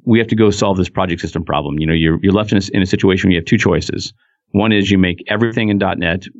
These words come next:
be Project json based, um, or we take the thing that's Project json based and move it back to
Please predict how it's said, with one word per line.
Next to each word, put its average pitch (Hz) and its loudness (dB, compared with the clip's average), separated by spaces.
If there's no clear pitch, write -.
be 95 0
Project 90 -6
json 87 -2
based, 73 -4
um, 87 -2
or 98 2
we 101 0
take 95 -2
the 92 -16
thing 98 0
that's 85 -6
Project 90 -4
json 104 0
based 80 -2
and 87 -2
move 90 2
it 78 0
back 90 -2
to 85 0